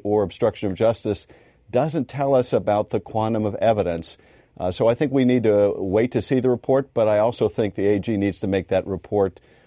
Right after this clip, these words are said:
uh, publicly available. Uh, the special counsel spent two years, uh, almost investigating this. Uh, the public has a right to know, indeed a need to know,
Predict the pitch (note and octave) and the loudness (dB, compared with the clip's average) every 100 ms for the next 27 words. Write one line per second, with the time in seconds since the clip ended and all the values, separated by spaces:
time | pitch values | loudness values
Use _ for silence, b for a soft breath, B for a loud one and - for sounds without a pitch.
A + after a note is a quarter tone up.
0 | _ F2 F2 - C3+ C3 C3 B2+ G#2 E2+ | _ -6 -6 -4 -2 0 0 2 2 4
1 | G2 A2+ C3+ C#3 C#3+ - - F#2 F2+ F2+ | 4 4 2 0 -2 -4 -10 -4 -2 -2
2 | E2+ F#2 F#2+ G2 - A2 A2 A2 A2 G#2+ | 0 -2 -2 -4 -4 -2 -2 -4 -4 -4
3 | G2 G#2+ G2 - A#2+ A#2 A#2 B2 - G2+ | -4 -2 -4 -2 0 2 2 0 0 0
4 | - G#2 A2 A#2 G2+ F#2 G#2 B2+ A#2 A2+ | 0 0 -2 -4 -2 -2 -2 -2 -2 -2
5 | A#2 C3 - b b b b b - F2 | -2 -2 -6 b b b b b -6 -4
6 | E2 G#2 G2 F2+ F#2+ F2+ F2 G2+ B2+ B2+ | -2 -2 -2 0 -2 0 2 2 0 0
7 | B2 B2 F#2 F2+ F2 F#2 A#2 A#2+ C3 B2 | 0 0 0 0 0 0 0 0 0 2
8 | C3+ | 0